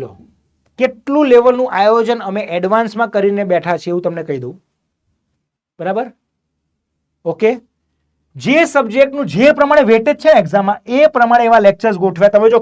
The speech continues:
કેટલા લેક્ચર્સ કવર, કેટલા સબ્જેક્ટ કવર થશે? ગણિત, રિઝનિંગ, અંગ્રેજી, ગુજરાતી, બંધારણ, ઇતિહાસ, ભૂગોળ, વારસો, વિજ્ઞાન, અર્થશાસ્ત્ર,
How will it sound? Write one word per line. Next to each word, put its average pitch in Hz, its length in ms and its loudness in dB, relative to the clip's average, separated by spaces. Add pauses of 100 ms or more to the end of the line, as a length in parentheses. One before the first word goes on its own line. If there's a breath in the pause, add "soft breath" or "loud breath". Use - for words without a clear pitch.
કેટલા 240 260 0
લેક્ચર્સ 226 280 -2
કવર, 226 340 0
કેટલા 247 240 0
સબ્જેક્ટ 233 260 0
કવર 226 240 2
થશે? 214 220 -6 (680)
ગણિત, 247 420 0 (180)
રિઝનિંગ, 208 580 -6 (120)
અંગ્રેજી, 233 460 2
ગુજરાતી, 220 600 0
બંધારણ, 185 480 2 (120)
ઇતિહાસ, 214 580 0
ભૂગોળ, 196 500 -2
વારસો, 180 400 -2 (840)
વિજ્ઞાન, 226 460 0 (120)
અર્થશાસ્ત્ર, 220 440 2